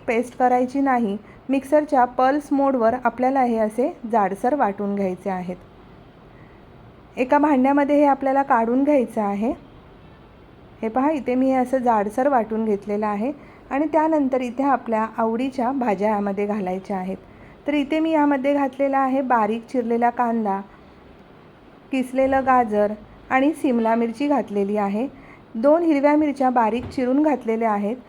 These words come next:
जर लहान मुलं खाणार असतील तर मिरच्या नाही घातल्या तरीसुद्धा चालू शकेल.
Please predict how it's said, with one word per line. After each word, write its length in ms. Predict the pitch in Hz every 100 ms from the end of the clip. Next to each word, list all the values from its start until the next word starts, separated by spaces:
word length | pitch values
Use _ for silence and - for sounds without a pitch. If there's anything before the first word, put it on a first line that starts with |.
| - -
जर 200 | 233 269
लहान 340 | 285 262 254 285
मुलं 240 | 294 311 320
खाणार 280 | 262 233 226
असतील 480 | 220 220 220 247
तर 80 | 254
मिरच्या 400 | 269 247 208 240
नाही 280 | 247 226 240
घातल्या 360 | 226 214 196 220 226
तरीसुद्धा 580 | 208 208 208 190 202 285 - -
चालू 260 | 202 190
शकेल. 380 | 190 180 - 180